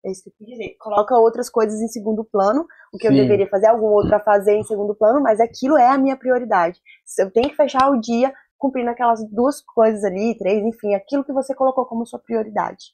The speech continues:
Speaker 2: Tem, tipo, as tarefas
Speaker 1: Independente
Speaker 2: de ouro, né? Tarefas douradas.
Speaker 1: Isso,
Speaker 2: É isso eu não posso
Speaker 1: exato.
Speaker 2: dormir sem fazer.
Speaker 1: Exato.
Speaker 2: Muito legal, muito legal. É, e mesmo você, que é uma pessoa ch-, com muita rotina, né? Esse imprevisto ainda acontece.
Speaker 1: Sim,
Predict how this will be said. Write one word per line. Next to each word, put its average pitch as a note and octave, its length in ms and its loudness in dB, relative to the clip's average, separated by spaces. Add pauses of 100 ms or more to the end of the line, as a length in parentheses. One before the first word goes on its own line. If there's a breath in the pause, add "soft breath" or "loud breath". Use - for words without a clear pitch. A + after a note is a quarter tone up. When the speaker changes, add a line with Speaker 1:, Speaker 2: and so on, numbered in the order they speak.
Speaker 2:
Tem, B2 180 2
tipo, - 200 -6
as G#3+ 100 2
tarefas A3 300 4
Speaker 1:
Independente B2 200 4
Speaker 2:
de C3 80 6
ouro, A2+ 240 4
né? A2+ 180 -4
Tarefas A#2 320 0
douradas. C4+ 480 4
Speaker 1:
Isso, - 340 -4 (140)
Speaker 2:
É - 60 4
isso A3 120 -2
eu G3+ 80 6
não B2 140 2
posso E3 220 4
Speaker 1:
exato. D3+ 160 4
Speaker 2:
dormir C#3 260 4
sem D#3 140 0
fazer. B2+ 480 2 (240)
Speaker 1:
Exato. F3+ 640 -10 (720)
Speaker 2:
Muito B2 200 -4
legal, C3+ 260 2
muito A2 160 -8
legal. B2 260 0 (580 soft breath)
É, A#2+ 640 4
e D3+ 80 4
mesmo F#3+ 520 4
você, E4 280 0
que - 120 -4
é - 20 4
uma C#3+ 180 0
pessoa C#3 280 -4
ch-, - 420 -12
com - 100 -4
muita C#3 220 0
rotina, F3 540 0
né? D#3 280 -2
Esse B2+ 320 -2
imprevisto C3 520 -2
ainda B2+ 160 -2
acontece. A2 580 -10
Speaker 1:
Sim, B3 400 0